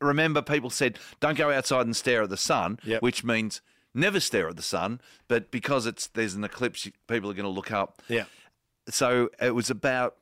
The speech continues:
Speaker 1: I don't know, three thirty in the afternoon.
Speaker 2: Yes.
Speaker 1: The moon crosses in f-, f-, front of the path of the sun and everything goes dark. Birds start chirping, dogs start barking.
Speaker 2: No, the dogs and the birds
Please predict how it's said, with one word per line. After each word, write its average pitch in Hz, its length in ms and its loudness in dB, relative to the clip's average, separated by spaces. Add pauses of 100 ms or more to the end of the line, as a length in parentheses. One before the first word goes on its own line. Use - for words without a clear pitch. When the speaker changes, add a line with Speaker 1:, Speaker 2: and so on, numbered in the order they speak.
Speaker 1:
I 127 120 0
don't 104 80 -4
know, 107 180 -2
three 143 420 -2
thirty 143 400 -2
in 139 80 -6
the 139 80 -4
afternoon. 127 800 0
Speaker 2:
Yes. 135 320 0 (300)
Speaker 1:
The 120 160 2
moon 147 460 2
crosses 135 480 -2
in 104 100 -2
f-, - 120 -14 (120)
f-, - 400 -20
front 104 340 -2
of 92 180 -4
the 87 60 -8
path 139 380 -2
of 73 80 -14
the 69 60 -14
sun 80 360 -2 (400)
and 95 180 -2 (200)
everything 107 440 -2
goes 90 240 0
dark. 90 340 0 (120)
Birds 123 260 2
start 92 260 -2
chirping, 90 560 -4
dogs 113 220 -2
start 85 240 -4
barking. 95 220 0
Speaker 2:
No, 147 160 2
the 143 80 -2
dogs 160 360 0 (220)
and 139 180 -2
the 131 60 -2
birds 139 400 2